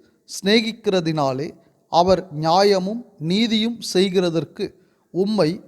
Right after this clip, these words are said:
அவர்கள் மேல் ராஜாவாக வைத்தார்" என்றாள். அவள் ராஜாவுக்கு நூற்றி இருபது தாலந்து பொன்னையும்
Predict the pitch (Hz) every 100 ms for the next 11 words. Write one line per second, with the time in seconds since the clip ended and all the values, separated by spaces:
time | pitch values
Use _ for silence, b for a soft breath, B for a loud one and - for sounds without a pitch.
0 | - 160 196 185 190 170 190 240 - 131
1 | 156 220 - 220 208 190 190 190 156 170
2 | - 170 175 147 147 135 123 123 - _
3 | _ - 190 208 208 - 156 185 233 262
4 | 214 170 - 220 - 151 175 240 - 233
5 | 190 196 190 180 180 160 170 185 165 170
6 | - 151 160 143 202